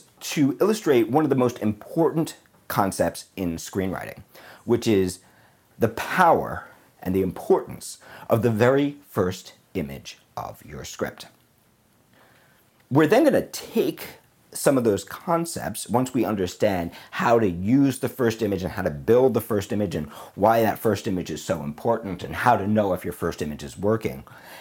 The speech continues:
And since this is kicking off our twenty twenty season, I also wanna talk about how you can kick off your own twenty twenty writing season, how you can prime your own first image and prime yourself as a writer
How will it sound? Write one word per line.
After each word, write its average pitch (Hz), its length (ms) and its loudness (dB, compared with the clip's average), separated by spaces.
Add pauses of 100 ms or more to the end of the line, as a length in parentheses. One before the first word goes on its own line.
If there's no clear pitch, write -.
(120)
And 110 400 4
since 131 240 -2
this 147 260 0
is 120 240 2
kicking 143 380 0
off 120 180 4
our 131 100 4
twenty 110 340 -2
twenty 110 300 -6
season, 117 600 -2 (240)
I 143 100 0
also 220 220 0
wanna 160 220 2
talk - 320 -4
about 107 160 2
how 110 440 2 (220)
you 147 300 2
can 123 220 -2
kick 123 320 -4
off 101 280 2
your 110 240 2
own 127 240 2
twenty 95 360 -4
twenty 90 340 -2
writing 101 420 2
season, - 440 -14
how 85 460 -6 (320)
you 117 220 0
can 107 360 -2 (160)
prime 123 500 2
your 110 260 4
own 123 320 4
first 101 440 0
image 80 360 -2
and 87 220 -2
prime 107 380 0
yourself 113 640 0
as 87 160 -10
a 92 60 -6
writer 98 580 0